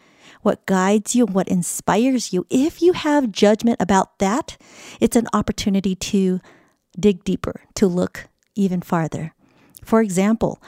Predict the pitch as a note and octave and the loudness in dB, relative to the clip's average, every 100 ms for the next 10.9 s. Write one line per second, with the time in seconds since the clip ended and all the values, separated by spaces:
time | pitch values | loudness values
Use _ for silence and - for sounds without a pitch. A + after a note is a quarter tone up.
0 | - - A#3+ G#3+ B3 G#3+ A3+ A#3+ C#4 A3+ | -20 0 2 4 2 2 0 2 2 2
1 | G#3+ G#3 G#3+ G3 G#3 A3 D4 F4 G#3+ G#3+ | 2 2 2 2 2 4 2 2 2 4
2 | G#3 A3+ F4+ - - F#4 G4 F#4+ - E4+ | 4 4 2 -2 2 2 2 -4 2 2
3 | E4+ - - D4 E4+ - A3+ E3 E3+ F3 | 2 -2 -4 -2 0 0 2 2 2 0
4 | - D#4 D4+ C#4+ - A3+ C#4 - - F3+ | 0 2 2 0 -2 0 0 -2 -4 -2
5 | D#3 D#3 - F3 - - _ _ _ _ | -2 -2 -4 -4 -6 -12 _ _ _ _
6 | G3+ C#4+ - - G#3+ D#4+ - A3 - - | 0 0 -2 -2 0 0 -2 -4 -4 -16
7 | - - - G3 G#3 G#3+ A#3+ F#4+ - D4 | -20 -20 -16 -6 0 2 0 0 -2 -2
8 | G#3 F#3+ F#3 G3+ G3 - - - F#3 F3+ | 0 0 -2 -2 -2 -4 -12 -6 -4 -2
9 | F#3 - F#3 F3 - - - - A3+ - | -4 -4 -2 -2 -2 -4 -6 -2 -2 0
10 | G#3+ G3 G3 G3+ A3 C#4 C4 E3 F3 | -2 0 0 2 2 4 2 0 -6